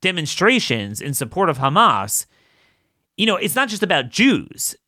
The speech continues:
None of them love America or Christians or anything, or anything about America. Right? There's no, there's no guy that's like, "I, I, uh, intifada from the river to the sea. I hate the Jews, but man, I love me some America." No.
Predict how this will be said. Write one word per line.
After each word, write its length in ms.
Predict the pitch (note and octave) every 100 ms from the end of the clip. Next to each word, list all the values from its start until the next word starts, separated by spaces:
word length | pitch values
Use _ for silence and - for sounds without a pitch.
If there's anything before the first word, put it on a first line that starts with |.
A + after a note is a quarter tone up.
| B2+
None 320 | C3 F3+ C#4+
of 100 | F3
them 240 | D#3 D3
love 540 | C#3 D#3 D3 C3+ A2+ - _ _
America 600 | D3 G3+ A3+ - F2+ C2+ -
or 140 | D3
Christians 580 | D3+ A#3+ - A#2+ F2 - -
or 140 | C#3+
anything, 460 | G3+ D#3+ A2+ C#2 - _ _ _ _
or 60 |
anything 280 | D3+ F#3+ D#3+
about 240 | D3+ G3+ G#3+
America. 460 | A2 C#2 - - - _ _ _ _ _ _ _ _
Right? 140 | D3
There's 160 | D3+ D#3
no, 240 | G3+ A3 - _
there's 120 | -
no 100 | G#3
guy 140 | G#3 F#3+
that's 120 | E3
like, 160 | D#3+ -
"I, 100 | - -
I, 220 | - -
uh, 240 | A#2+ B2 -
intifada 920 | G3 A3+ F#3 F3 G3+ F#3+ F#3 E3+ D3+ B2+
from 160 | E3
the 80 | D3+
river 240 | D#3+ G#3 F3+
to 120 | D#3+
the 100 | D3+
sea. 200 | D#3 G3
I 60 |
hate 180 | D#3 F#3
the 80 | D3
Jews, 400 | B2+ G#3+ G#3 D#3
but 260 | - C3+ A#2 _ _ -
man, 220 | F3+ E3+
I 60 |
love 200 | C#3 D#3+
me 100 | F3
some 220 | D#3+ D#3 C#3+
America." 460 | C3 A3 E3 A2
No. 460 | D3 A#3+ - -